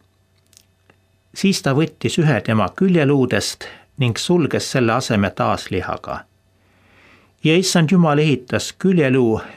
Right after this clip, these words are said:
mille ta inimesest oli võtnud, naiseks ja tõi tema Aadama juurde. Ja Aadam ütles: „See on nüüd luu minu luust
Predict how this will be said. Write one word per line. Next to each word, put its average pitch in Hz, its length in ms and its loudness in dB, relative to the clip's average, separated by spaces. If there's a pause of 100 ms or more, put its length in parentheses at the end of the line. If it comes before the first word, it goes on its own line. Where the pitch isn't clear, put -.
(120)
mille 127 260 2
ta 107 320 0
inimesest 127 720 0
oli 104 180 2
võtnud, 107 520 -4 (260)
naiseks 156 640 -2 (160)
ja 117 140 0
tõi 135 260 0
tema 113 300 0
Aadama 92 280 -2
juurde. 92 500 -2 (1900)
Ja 151 180 0
Aadam 123 240 -2
ütles: 120 580 -6 (920)
„See 202 240 0
on 156 200 2
nüüd 123 220 0
luu 151 220 4
minu 160 280 4
luust 135 520 -2